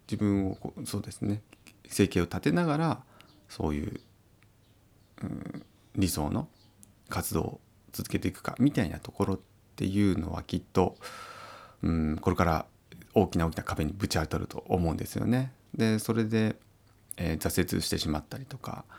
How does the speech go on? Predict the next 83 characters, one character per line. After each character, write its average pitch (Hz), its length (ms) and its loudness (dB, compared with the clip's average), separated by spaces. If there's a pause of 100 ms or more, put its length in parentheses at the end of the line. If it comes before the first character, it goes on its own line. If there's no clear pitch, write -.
(260)
辞 85 100 2
め 110 100 4
て - 80 0
し - 80 0
ま 110 120 6
っ - 20 -2
た - 140 -4
り - 60 -8
っ - 40 -20
て - 100 -14
こ - 100 -14
と - 80 -10
も - 120 -12
多 104 200 6
い 78 60 0
と - 180 -8 (120)
思 82 200 0
う - 40 -4
ん - 40 -6
で - 100 -12
す - 120 -8
が、 78 300 -2 (600)
ま - 40 -2
あ、 - 20 0
そ 185 160 -2
れ 185 60 2
っ 190 40 2
て 175 200 -2
な 180 80 0
ん - 20 0
か - 140 0
社 110 120 -2
会 - 160 2
と 101 120 -8
し - 80 -10
て - 180 -10 (480)
す - 160 -6
ご 95 80 0
く - 200 -8
も 87 100 -2
っ - 40 -2 (120)
た 101 120 6
い 95 60 6
な 92 200 6
い 80 120 2
と - 340 -12
思 78 320 0
う - 20 -6
の - 200 -8
で、 - 340 -2 (880)
う - 40 -8
ー 82 40 -4
ん、 80 480 -2
な 165 80 2
ん 165 40 0
か - 60 -8
そ - 140 0
の 165 120 4
部 165 180 4
分 90 360 2
を - 180 -6 (760)
ケ 98 140 4
ア 76 60 2
で 82 100 -4
き - 120 -2
る - 200 -2 (400)
よ 80 140 0
う 78 40 0
な、 82 340 0
あ - 460 -6
ー、 - 20 -6
ま - 120 -4
あ、 - 20 -2
大 101 60 -4
人 80 240 0
で 76 100 -2
あ 78 80 -2
り - 60 -8
た 87 120 0
い 82 60 -4
な 85 100 0
っ - 160 -4
て、 - 120 -14